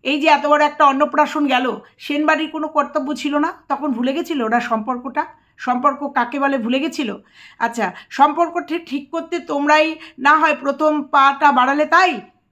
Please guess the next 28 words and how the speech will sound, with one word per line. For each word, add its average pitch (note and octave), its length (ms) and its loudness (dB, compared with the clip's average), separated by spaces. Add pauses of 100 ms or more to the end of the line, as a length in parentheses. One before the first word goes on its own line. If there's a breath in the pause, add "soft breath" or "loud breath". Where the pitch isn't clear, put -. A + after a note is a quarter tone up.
(360)
ওদেরই, D#4 380 0
আহ, B3+ 160 4
মানে, B3+ 200 0
আহ, G#3+ 520 -2 (540 loud breath)
আহ, F#3+ 240 -12 (720)
ওকেই E4 440 0
প্রথমে, D#4 380 0
মানে C4 200 0
পম্পিকেই D#4 480 -2
প্রথমে E4 340 0
পা D#4 200 4
বাড়াতে D4+ 280 2
হবে, C4+ 380 2 (160 loud breath)
ছোটদের D4+ 380 -4
কাছে D4+ 200 -2
ক্ষমা C4+ 240 2
চাইতে D#4+ 280 0
হবে, C#4 200 2
ছোটদের C4 440 -6
কাছে C#4+ 200 -4
এগিয়ে C4 320 -2
যেতে D#4 220 -2
হবে। B3 180 0
পম্পুতে, B3 440 -6
পম্পি B3 400 -6
তো D4+ 100 -6
বড় C4 240 2
বৌদি, C#4+ 460 -2